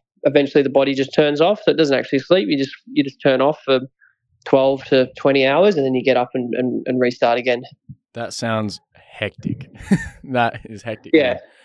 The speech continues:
Speaker 2: man. Um, when was, was there a specific moment,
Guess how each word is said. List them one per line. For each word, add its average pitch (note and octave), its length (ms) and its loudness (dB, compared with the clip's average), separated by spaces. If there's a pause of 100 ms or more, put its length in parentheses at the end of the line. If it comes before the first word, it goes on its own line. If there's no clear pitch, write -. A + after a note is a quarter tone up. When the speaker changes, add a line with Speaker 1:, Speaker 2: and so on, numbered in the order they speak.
(220)
Speaker 2:
man. C3 200 2
Um, A#2+ 220 -4 (440)
when E3 320 -2
was, F#3 460 -2 (120)
was C3+ 140 -8
there E3 120 2
a E3+ 40 2
specific A#3+ 380 -6
moment, B2 640 4